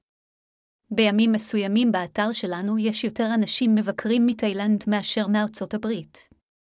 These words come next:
זה די מדהים. בהתחשב בעובדה שתאילנד נשלטת על ידי בודהיזם, זה מאוד מעודד לראות כל כך הרבה תאילנדים מבקרים באתר שלנו. חבריי המאמינים, אלוהים הפקיד בידכם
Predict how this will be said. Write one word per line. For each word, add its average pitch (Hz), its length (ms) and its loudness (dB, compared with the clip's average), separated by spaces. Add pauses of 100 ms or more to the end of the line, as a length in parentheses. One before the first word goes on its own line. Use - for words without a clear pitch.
(600)
זה 220 200 2
די 233 160 4
מדהים. 202 520 0 (1000)
בהתחשב 226 600 2
בעובדה 190 460 2
שתאילנד 220 600 2
נשלטת 220 500 0
על 185 120 -2
ידי 185 240 -2
בודהיזם, 190 640 -2 (400)
זה 208 160 4
מאוד 226 300 8
מעודד 220 380 2
לראות 202 300 -4
כל 233 200 -2
כך 269 220 -4
הרבה 214 260 0
תאילנדים 202 580 0
מבקרים 214 480 -2
באתר 220 400 0
שלנו. 175 460 -6 (1080)
חבריי 208 520 2
המאמינים, 208 720 2 (380)
אלוהים 220 340 4
הפקיד 226 440 0
בידכם 196 480 0